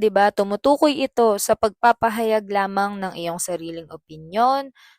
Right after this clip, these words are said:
kuro-kuro, damdamin, saloobin, emosyon patungkol sa isang bagay. So, hindi ka nagre-require ng sagot.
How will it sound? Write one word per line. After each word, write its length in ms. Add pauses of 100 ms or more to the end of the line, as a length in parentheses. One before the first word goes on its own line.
(140)
kuro-kuro, 1200
damdamin, 960
saloobin, 1040
emosyon 560
patungkol 480
sa 160
isang 400
bagay. 480 (560)
So, 80
hindi 240
ka 160
nagre-require 960
ng 240
sagot. 400